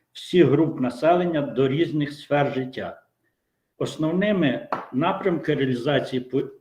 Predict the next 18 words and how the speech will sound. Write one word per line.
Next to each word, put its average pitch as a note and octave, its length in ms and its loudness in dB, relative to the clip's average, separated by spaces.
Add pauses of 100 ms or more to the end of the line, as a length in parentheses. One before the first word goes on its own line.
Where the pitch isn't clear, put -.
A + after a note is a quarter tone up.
(260)
політики C#3+ 480 0
безбар'єрності, A#2+ 1120 -2 (220)
визначеними C#3+ 640 2
стратегією, B2+ 680 2
є C#3+ 240 4
фізична D3 640 0
безбар'єрність. D#3+ 960 -2 (280)
Це - 160 2
коли F3 260 2
всі F#3 320 0
об'єкти E3+ 500 2
фізичного C#3 600 0
оточення E3 580 0
доступні C#3+ 600 -2
для C#3 160 2
всіх F3+ 300 -6
соціальних D#3 640 -2
груп, C3 340 0